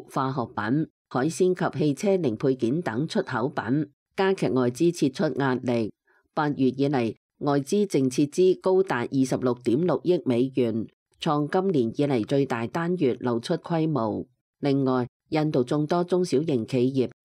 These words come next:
積極尋找替代市場。根據媒體報道，約五萬家出口業者已經轉向歐洲、非洲、拉美同埋英國等地。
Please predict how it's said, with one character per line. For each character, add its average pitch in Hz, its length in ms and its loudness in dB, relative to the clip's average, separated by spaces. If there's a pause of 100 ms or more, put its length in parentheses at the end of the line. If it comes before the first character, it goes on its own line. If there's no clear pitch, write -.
(100)
積 196 180 2
極 131 160 0
尋 113 280 -6
找 123 240 -2
替 151 220 0
代 120 180 0
市 127 260 0
場。 110 380 -2 (420)
根 185 180 2
據 170 120 0
媒 127 180 2
體 127 120 -6 (120)
報 139 220 0
道， 117 380 -2 (340)
約 160 200 2
五 143 200 0
萬 139 180 2
家 170 180 0
出 180 180 0
口 123 260 0
業 131 220 0
者 120 260 -2 (220)
已 151 120 2
經 180 220 2
轉 156 260 0
向 143 220 0
歐 160 220 2
洲、 160 400 0
非 165 280 2
洲、 156 300 0 (180)
拉 180 240 0
美 135 260 2
同 127 160 -2
埋 110 100 0
英 160 240 0
國 147 140 -2
等 123 300 -2
地。 120 420 0